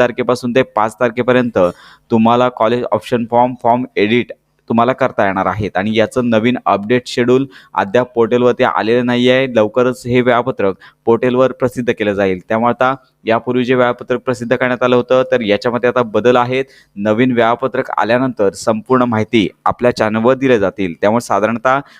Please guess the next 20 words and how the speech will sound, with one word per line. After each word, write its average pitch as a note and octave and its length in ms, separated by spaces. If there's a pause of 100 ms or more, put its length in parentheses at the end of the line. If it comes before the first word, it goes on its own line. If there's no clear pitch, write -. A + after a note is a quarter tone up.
(120)
उद्यापासून B2 580
जे C#3 220 (320)
ऑप्शन B2+ 380
फॉर्म C3 240
जे C3 140
सुरू B2 240
होणार B2 240
होते, B2 180
आता B2 200
याच्यामध्ये B2 440
बदल A#2 340
असून B2+ 280
तीन B2 280
तारखेपासून A#2+ 580 (120)
हे C3 120
ऑप्शन A2+ 440
फॉर्म B2 160
सुरू B2+ 260
होणार G2 220
आहेत. E2+ 160